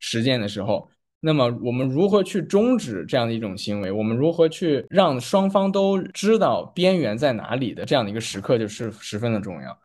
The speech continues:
当然更极端一点，那就是比如说窒息性爱，那在这样的一种时刻，安全词以及我们如何终止性爱是更重要的，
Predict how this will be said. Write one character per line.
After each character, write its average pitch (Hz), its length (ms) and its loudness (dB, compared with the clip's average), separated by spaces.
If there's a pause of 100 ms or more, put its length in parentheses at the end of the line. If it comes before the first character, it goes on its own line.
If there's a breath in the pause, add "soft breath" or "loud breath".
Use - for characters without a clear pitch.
当 170 120 4
然 190 80 4
更 226 200 6
极 120 220 -4
端 143 180 2
一 139 60 0
点， 101 140 0
那 110 100 -2
就 117 100 -4
是 113 80 -4
比 104 120 -6
如 95 60 -4
说 107 220 0
窒 139 220 -2
息 139 200 -4
性 110 260 -6
爱， 78 160 -12 (240)
那 165 100 0
在 160 160 8
这 175 140 2
样 175 100 6
的 139 60 2
一 - 20 0
种 120 140 -2
时 113 180 -8
刻， 117 320 2 (140)
安 185 180 4
全 127 240 -2
词 117 180 -8
以 117 80 -4
及 104 180 -2
我 123 200 -4
们 113 140 2
如 123 180 2
何 180 160 4
终 175 220 0
止 117 80 -4
性 131 180 -8
爱 104 180 -2 (120)
是 - 200 -4
更 220 200 4
重 113 160 0
要 76 240 -8
的， - 140 -18